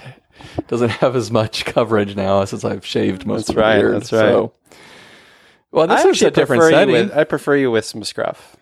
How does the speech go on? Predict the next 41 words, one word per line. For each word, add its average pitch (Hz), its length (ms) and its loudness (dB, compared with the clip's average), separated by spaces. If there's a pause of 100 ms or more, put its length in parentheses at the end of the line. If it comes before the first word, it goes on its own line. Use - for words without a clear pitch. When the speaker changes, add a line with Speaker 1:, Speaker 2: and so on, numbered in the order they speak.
Speaker 1:
Yeah, 214 380 4
that's, 185 400 -4
you 175 80 -4
know, 117 120 -4
that's 113 240 -10
the, 110 240 -8 (140)
that 123 140 -10
seems - 480 -20
to 110 60 -12
be 95 120 -2
the, 92 260 -4
the 113 80 -10
synopsis - 560 -6
even 110 200 -8
at 101 80 -8
home. 101 260 -6 (220)
Speaker 2:
Okay. - 200 -16 (120)
Speaker 1:
Um, 101 680 2 (160)
what 123 100 -8
was 127 80 -4
I 120 120 -2
sharing? - 500 -10 (120)
Oh, 110 260 0 (320)
I 131 80 -12
was 110 140 -10
thinking 120 180 -4
of 95 60 -8
our 107 80 -6
last 151 260 -2
time 95 180 -10
together. 95 460 -12 (160)
Speaker 2:
Yeah. 101 300 -4 (100)
Speaker 1:
Is - 60 -20
that 139 100 -4
only 147 160 -4
a 117 60 -8
week 123 220 -10
ago? 185 180 -6
Two 143 180 -12
weeks 175 180 -14
ago? 277 220 -16